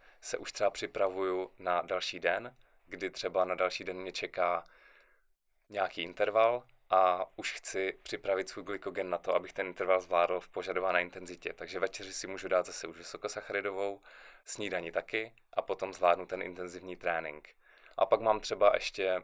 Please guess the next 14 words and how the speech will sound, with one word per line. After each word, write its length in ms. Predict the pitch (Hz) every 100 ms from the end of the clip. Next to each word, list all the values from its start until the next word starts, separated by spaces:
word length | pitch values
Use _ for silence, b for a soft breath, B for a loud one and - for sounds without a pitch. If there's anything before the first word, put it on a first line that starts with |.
| -
druhou 300 | 92 98 98
fázi, 400 | - 90 90 90
zase 280 | 90 - 92
nějakou 500 | 90 87 - 87 85
posilovnu 640 | 95 - 92 92 90 95
nebo 220 | 92 92
něco, 300 | 90 92 95
kde 300 | 85 92 87 B B B B B
až 180 | - -
tak 360 | - 95 - -
nepotřebuju 500 | 95 95 98 92 87
spoléhat 420 | 95 - 95 90 85
na 100 | 87 - _
cukry, 480 | - 95 110 113